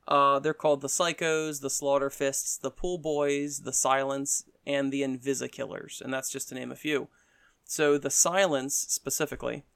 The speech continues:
they give their self crunk with the boiled down silver from the mirror moss,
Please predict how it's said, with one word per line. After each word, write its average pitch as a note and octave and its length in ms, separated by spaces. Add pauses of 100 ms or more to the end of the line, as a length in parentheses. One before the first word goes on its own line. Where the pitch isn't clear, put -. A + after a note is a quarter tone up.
(1040)
they D#3 180
give G3+ 220
their F#3 100
self - 320
crunk C#3+ 380 (160)
with - 260
the C#3 220
boiled C#3+ 400
down C#3 240
silver C#3 480
from C3 240
the B2+ 100
mirror C3 240
moss, - 400